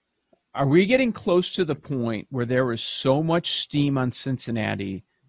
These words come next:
that people are not gonna look to take them in an easy week they're just like, "You know what? They're still on fire." I'm just, maybe Baltimore, San Diego.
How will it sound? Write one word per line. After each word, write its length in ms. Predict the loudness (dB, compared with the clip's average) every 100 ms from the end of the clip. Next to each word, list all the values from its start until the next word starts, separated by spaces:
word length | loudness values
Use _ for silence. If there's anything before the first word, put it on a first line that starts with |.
| _
that 220 | 0 0
people 300 | -4 -2 2
are 80 | 2
not 380 | 4 4 4 2
gonna 240 | 2 2 0
look 300 | 2 0 0
to 160 | -8 -8
take 320 | -2 -2 -2
them 480 | 0 2 2 0 -6 -12 -20 -6
in 140 | -2 0
an 100 | 0
easy 320 | -2 -2 -2
week 460 | 0 -2 -4 -14 _ _ _ -2
they're 80 |
just 260 | -2 -4 -2
like, 220 | -4 -4 -6
"You 100 | -4
know 140 | -2
what? 240 | -2 -2 -6 -16 _
They're 160 | -6 -4
still 320 | -2 0 2
on 160 | 0 -2
fire." 460 | -4 -4 -4 -10 _ _ _ _ _ 2
I'm 180 | 4 4
just, 180 | 0 -4 _ _ _ _ _ _ _
maybe 340 | 0 4 6 6
Baltimore, 440 | 6 4 2 -2
San 240 | -2 -2 2
Diego. 460 | 2 4 2 0